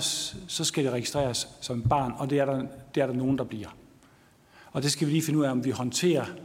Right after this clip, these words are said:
de kvinder rigtigt i den situation. De gik måske ind for at få foretaget en abort, og så gik de derfra med et barn med et C P R-nummer, som var dødt. Øh, men, men jeg, jeg,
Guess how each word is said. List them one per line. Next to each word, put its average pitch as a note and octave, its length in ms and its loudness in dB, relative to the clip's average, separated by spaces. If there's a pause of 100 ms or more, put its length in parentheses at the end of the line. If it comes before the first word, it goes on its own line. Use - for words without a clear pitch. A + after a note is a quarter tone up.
(340)
de D3 100 0
kvinder C#3+ 680 0
rigtigt D#3 400 0
i E3 80 -6
den C#3 200 2
situation. C3+ 720 2
De D3 80 -2
gik C3 220 0
måske C3+ 280 0
ind E3+ 280 2
for D#3+ 120 -2
at C#3 80 0
få C3 80 -6
foretaget D3 400 0
en B2 60 -2
abort, C#3+ 400 -2
og C3 100 -6
så C3+ 100 -6
gik B2+ 260 -8
de B2+ 80 -8
derfra D3+ 520 -2 (1080)
med B2+ 180 0
et A#2 140 0
barn C3 360 2
med B2 80 -2
et A#2+ 100 -2
C B2+ 180 0
P - 20 -8
R-nummer, B2+ 720 -4
som A#2 180 -6
var A#2 60 -6
dødt. B2 400 -4 (1300)
Øh, B2+ 500 0
men, D#3+ 500 2
men C#3 180 4
jeg, E3 140 -2
jeg, D3 160 0